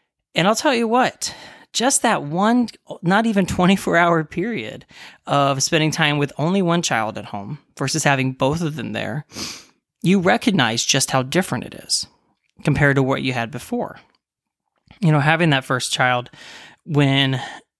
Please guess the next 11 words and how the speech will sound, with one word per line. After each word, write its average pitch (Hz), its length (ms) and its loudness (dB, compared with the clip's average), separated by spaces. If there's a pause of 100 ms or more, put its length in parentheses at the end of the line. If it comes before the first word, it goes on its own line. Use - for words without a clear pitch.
(200)
you 147 280 -4
are 127 220 -4
new 123 160 -4
parents, 139 680 0 (540)
you're 151 180 2
learning 180 380 4
a 151 40 2
lot 135 220 2
of 127 60 -4
new 113 140 -6
things, - 440 -12